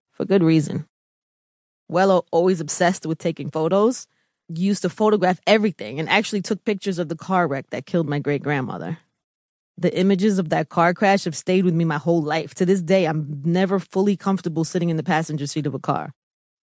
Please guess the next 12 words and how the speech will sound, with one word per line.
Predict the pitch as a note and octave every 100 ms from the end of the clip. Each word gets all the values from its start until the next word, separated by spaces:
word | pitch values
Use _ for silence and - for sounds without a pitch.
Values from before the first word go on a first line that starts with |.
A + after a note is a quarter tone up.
| _ _ _ _ _ _ -
Wello | E3 G#3 B3
was | C4 G#3+
a | E3+
larger-than-life | D#3+ D#3 D#3+ F#3+ G3 F#3 F3 E3 D#3
figure, | E3+ D3+ C#3 C#3 -
and | E3+
I | E3+
loved | E3+ E3+ F3 E3+
going | D3 D3
to | D3
visit | C3+ C3+ F#2
him. | - B2+